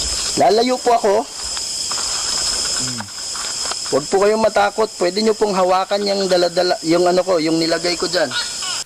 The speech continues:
Speaker 2: Ito, credit kay, ano ha, kay Sir Leaf Ocampo ha. Itong part na to. Siya yung nag-request nito eh. Pero credit kay Sir Leaf Ocampo. Magaling siya.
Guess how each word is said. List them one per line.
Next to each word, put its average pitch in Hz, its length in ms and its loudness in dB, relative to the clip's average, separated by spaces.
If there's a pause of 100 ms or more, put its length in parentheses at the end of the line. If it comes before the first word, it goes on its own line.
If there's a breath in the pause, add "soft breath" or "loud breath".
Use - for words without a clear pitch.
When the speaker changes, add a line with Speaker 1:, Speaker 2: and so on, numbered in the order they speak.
(120)
Speaker 2:
Ito, 262 320 4 (160)
credit 214 480 0
kay, 202 240 4
ano 180 240 0
ha, 151 80 4
kay 165 160 0
Sir 165 240 2
Leaf 170 320 -2
Ocampo 143 480 0
ha. 113 400 -6
Itong 170 320 -4
part 156 240 2
na 139 160 -4
to. 107 160 -10 (400)
Siya 214 160 4
yung 220 80 4
nag-request 208 480 0
nito 180 320 0
eh. 110 80 -6 (640 loud breath)
Pero 208 160 4
credit 190 400 0
kay 180 160 2
Sir 170 160 0
Leaf 160 240 -4
Ocampo. 127 640 -6 (240)
Magaling 190 320 2
siya. 156 320 0